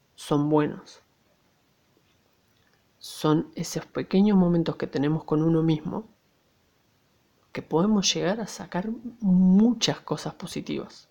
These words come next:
Hoy en día, con el tema de la pandemia, que nos está afectando a todos, a cada uno de diferente manera, debe haber gente que se debe sentir sola, que no se vinculaba antes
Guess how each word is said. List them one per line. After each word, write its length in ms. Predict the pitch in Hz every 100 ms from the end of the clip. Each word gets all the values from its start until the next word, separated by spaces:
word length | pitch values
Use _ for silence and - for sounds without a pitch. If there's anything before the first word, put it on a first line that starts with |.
| _ _ _ _ _ _ _ _ _ _ _
Hoy 220 | 226 214
en 120 | 170
día, 200 | 147 135
con 140 | 139 147
el 120 | 165
tema 220 | 151 147
de 80 | 147
la 120 | 156
pandemia, 520 | 156 139 147 127 190 - _ _ _ _ _ _ _ _
que 100 | -
nos 100 | -
está 140 | - 143
afectando 640 | - - - 143 135 - -
a 120 | -
todos, 580 | - 160 101 170 - - _ _ _ _ _ _ _ _ _ _ _ _ _ _ -
a 60 | -
cada 220 | 123 123
uno 200 | 131 131
de 60 | 120
diferente 400 | - 156 165 175
manera, 400 | 180 170 156 - _ _ _ _ -
debe 140 | 359
haber 200 | 254 156
gente 360 | - 127 120 -
que 100 | -
se 120 | -
debe 140 | 269
sentir 360 | - 139 151 170
sola, 480 | - 107 101 190 - _ _ _ _ _ _ -
que 140 | 131
no 180 | 135 190
se 160 | -
vinculaba 720 | 247 185 151 123 131 147 135 135
antes 500 | 147 131 117 123